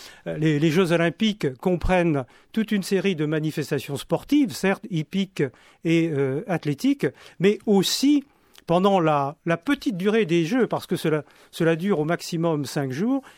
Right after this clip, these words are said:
il y a toute une série de manifestations proprement religieuses, des processions, des sacrifices, et les, les deux temples, en particulier ceux, euh, de, euh, Zeus et ceux d'Héra, sont parmi les plus importants du monde, euh, grec de l'Antiquité.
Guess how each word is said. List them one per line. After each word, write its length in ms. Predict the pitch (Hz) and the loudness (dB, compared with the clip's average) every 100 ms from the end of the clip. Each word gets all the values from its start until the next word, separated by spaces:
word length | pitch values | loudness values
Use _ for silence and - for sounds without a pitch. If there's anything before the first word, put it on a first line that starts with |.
| - | -8
il 80 | 151 | -4
y 80 | 190 | -4
a 60 | |
toute 220 | 185 226 | -4 -4
une 100 | 185 | -4
série 400 | 151 170 160 233 | -2 -2 0 0
de 100 | 180 | 0
manifestations 720 | 143 160 160 160 147 147 - 175 | -2 -2 -2 -4 -4 -4 -2 -4
proprement 540 | - 175 160 165 170 | -4 -4 -2 0 0
religieuses, 640 | 139 127 120 156 196 214 - - - 147 | -2 -4 -6 0 0 0 -6 -20 -8 -2
des 100 | 170 | 0
processions, 880 | - 151 147 - 147 170 208 220 | 0 -4 -4 -6 -2 0 0 0
des 220 | 165 143 196 | -2 0 0
sacrifices, 600 | 170 - 151 - 247 214 | 0 -4 -6 -4 -4 -2
et 140 | 185 | 0
les, 220 | 165 147 131 _ _ _ - - 139 | 2 0 -2 _ _ _ -20 -16 -4
les 180 | 151 | 0
deux 200 | 139 180 | 2 2
temples, 420 | 170 214 196 156 143 | 2 0 0 -2 -6
en 80 | |
particulier 640 | 135 143 - 151 156 160 185 | -4 -6 -6 -6 -4 0 0
ceux, 380 | - - 165 147 - _ - | -2 -2 -2 -2 -10 _ -4
euh, 160 | 143 135 | -2 -2
de, 180 | 131 | 0
euh, 420 | 160 175 143 143 131 | -2 0 0 0 0
Zeus 360 | 147 180 156 | 0 0 0
et 100 | 180 | -6
ceux 240 | 123 185 135 | -4 -4 -2
d'Héra, 320 | 131 117 175 | -4 -4 -6
sont 200 | - 127 | -6 -10
parmi 360 | 139 120 165 - _ _ | -10 -6 -6 -8 _ _
les 100 | 139 | -10
plus 220 | - 143 147 | -8 -6 -6
importants 400 | 127 - 190 190 | -6 -8 -6 -4
du 100 | 151 | -4
monde, 340 | 156 156 131 | -4 -4 -4
euh, 200 | 131 127 | -4 -4
grec 400 | 123 120 170 - | -6 -4 -6 -6
de 100 | 139 | -8
l'Antiquité. 520 | 135 120 135 160 - | -6 -8 -12 -14 -18